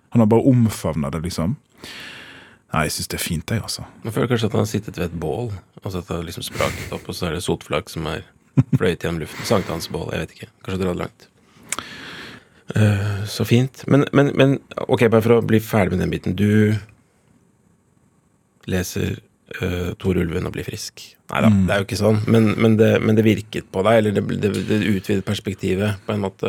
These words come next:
Speaker 2: eller?
Speaker 1: Ja, så det gjorde at jeg, ehm, at jeg følte mer. Det var så enkelt.
Speaker 2: Ja,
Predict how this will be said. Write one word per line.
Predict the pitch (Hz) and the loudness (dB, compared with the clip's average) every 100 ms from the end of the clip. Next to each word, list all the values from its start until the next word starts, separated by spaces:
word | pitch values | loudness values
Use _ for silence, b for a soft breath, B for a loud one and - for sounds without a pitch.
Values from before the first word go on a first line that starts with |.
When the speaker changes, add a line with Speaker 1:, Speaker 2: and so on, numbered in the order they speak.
| 101 | -2
Speaker 2:
eller? | 98 98 95 - - | -2 -4 -6 -10 0
Speaker 1:
Ja, | 127 117 110 107 | 4 6 4 2
så | - - 123 120 123 123 120 - - | -2 -2 2 4 6 6 4 2 -8
det | - 123 131 127 | -12 0 4 4
gjorde | 135 135 123 117 107 - | 4 4 4 4 2 0
at | 104 - | 0 2
jeg, | 107 104 104 104 - - | 2 4 2 0 -4 -4
ehm, | 107 101 98 98 95 92 - | -2 2 2 2 2 0 -2
at | 101 | -4
jeg | 110 | -4
følte | - - 92 110 - 110 | -2 0 2 0 0 0
mer. | 85 - - _ _ _ _ _ _ - | 0 -6 -18 _ _ _ _ _ _ -14
Det | - | -8
var | |
så | 107 - | -6 -6
enkelt. | 92 - - - _ _ _ _ _ _ _ - | -8 -10 -12 -16 _ _ _ _ _ _ _ -6
Speaker 2:
Ja, | 147 120 | -2 -2